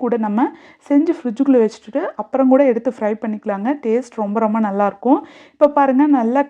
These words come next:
கலந்தாச்சு. இப்போ மூடி போட்டு மூடி நம்ம ஒரு half an hour மட்டும் ஃப்ரிட்ஜில் வச்சிடலாம்.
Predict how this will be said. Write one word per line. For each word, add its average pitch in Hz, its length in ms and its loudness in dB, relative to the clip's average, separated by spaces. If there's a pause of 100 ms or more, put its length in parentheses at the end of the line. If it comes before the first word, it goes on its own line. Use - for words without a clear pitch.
கலந்தாச்சு. 226 680 -2 (480)
இப்போ 370 200 -10 (200)
மூடி 311 280 4
போட்டு 269 220 -2 (100)
மூடி 226 220 -2 (160)
நம்ம 240 220 0
ஒரு 233 160 -2
half 302 260 -2
an 262 100 2
hour 285 160 2 (100)
மட்டும் 160 260 -8
ஃப்ரிட்ஜில் 214 380 -2
வச்சிடலாம். 214 500 -2